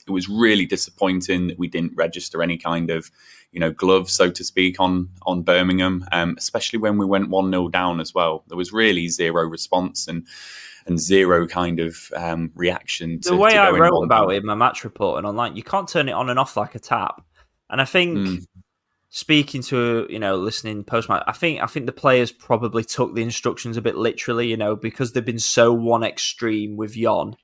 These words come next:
Speaker 2: and Jon's coming and gone, "We wanna play, you know, we wanna be a bit more mixed, we wanna be, you know, play a bit more direct at times." Players have kind of took that instruction and gone completely the opposite, to the opposite extreme, when actually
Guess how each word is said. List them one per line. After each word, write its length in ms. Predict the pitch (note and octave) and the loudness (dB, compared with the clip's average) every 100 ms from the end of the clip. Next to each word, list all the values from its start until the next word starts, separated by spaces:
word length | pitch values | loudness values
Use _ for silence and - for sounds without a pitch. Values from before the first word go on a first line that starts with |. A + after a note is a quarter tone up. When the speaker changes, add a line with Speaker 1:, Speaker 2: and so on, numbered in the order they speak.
| _ _ _ _ _ | _ _ _ _ _
Speaker 2:
and 160 | A#2 A2+ | -8 4
Jon's 320 | B2+ B2 A#2 | 4 4 -2
coming 240 | A#2+ A2+ | -4 -4
and 100 | A2+ | -2
gone, 220 | G#2+ G#2+ | 0 0
"We 120 | A#2+ D#3+ | 0 0
wanna 160 | F#3+ | 0
play, 360 | F3+ E3 D#3 C#3 | 4 4 4 2
you 100 | D#3+ | 2
know, 140 | C3+ B2 | 2 4
we 40 | |
wanna 140 | C3+ | 2
be 120 | A#2+ B2 | 0 0
a 40 | |
bit 140 | B2+ | 0
more 160 | B2+ B2+ | 2 2
mixed, 360 | A#2+ A#2 - A#2+ | 2 -2 -4 -2
we 60 | |
wanna 220 | A2+ A2+ | 0 0
be, 420 | G#2 A2+ A2+ A2 - | 0 0 0 -2 -4
you 120 | A2+ | -6
know, 100 | A2 | -6
play 180 | - A#2 | -2 -2
a 40 | |
bit 180 | A#2 A#2 | -2 -2
more 280 | A#2+ A#2 - _ _ | 0 0 -4 _ _
direct 420 | A#2+ A2+ A2+ - | 4 4 4 0
at 140 | F2 - | -6 -6
times." 640 | - A2+ G#2 G2+ A#2+ - - _ _ | 2 2 2 -2 -12 -14 -18 _ _
Players 300 | C#3 C3+ A#2+ | 2 2 2
have 120 | A2+ | -2
kind 220 | - A#2+ | 2 2
of 60 | A2+ | 0
took 180 | - A2+ | -4 2
that 140 | A2+ | 2
instruction 380 | G#2+ - B2 - | 2 -4 -10 -10
and 80 | G#2+ | -8
gone 140 | A2 | -8
completely 440 | A2 A2+ A#2+ G#2 G#2 | -10 -4 -2 -2 -2
the 140 | G#2+ | -2
opposite, 440 | G#2 - G#2+ F#2+ - | -2 -4 -8 -8 -8
to 80 | G#2+ | 0
the 100 | A#2+ | 0
opposite 340 | B2 G#2 E2+ | 0 -6 -6
extreme, 320 | - - G#2+ | -6 -8 -6
when 120 | A2+ | 0
actually 440 | A#2+ - - G#2 | 0 0 -6 -8